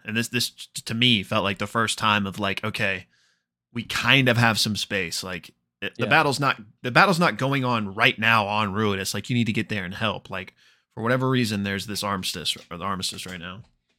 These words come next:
Speaker 2: Right.
Speaker 1: But
Speaker 2: Yeah.
Speaker 1: <clears throat> I, having said all of that, again, I don't think that means Matt's pressed pause until the players are ready.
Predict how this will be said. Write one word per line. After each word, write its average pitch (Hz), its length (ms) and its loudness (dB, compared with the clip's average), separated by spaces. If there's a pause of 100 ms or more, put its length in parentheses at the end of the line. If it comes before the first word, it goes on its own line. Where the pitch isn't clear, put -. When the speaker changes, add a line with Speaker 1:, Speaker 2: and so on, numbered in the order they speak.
(140)
Speaker 2:
Right. 87 260 -10 (280)
Speaker 1:
But 139 200 0
Speaker 2:
Yeah. 87 140 -8 (260)
Speaker 1:
<clears throat> 123 260 -6
I, 131 260 4 (680)
having 170 300 4
said 202 320 2
all 147 160 2
of 101 120 -4
that, 98 320 -2
again, 131 340 0
I 117 80 4
don't 127 280 -2
think 135 360 -4
that 110 260 -2 (100)
means 113 680 -2
Matt's 113 320 0
pressed - 360 -8
pause 117 420 2
until 101 260 -4
the 101 80 -6
players 104 340 0
are 98 80 -4
ready. 101 440 0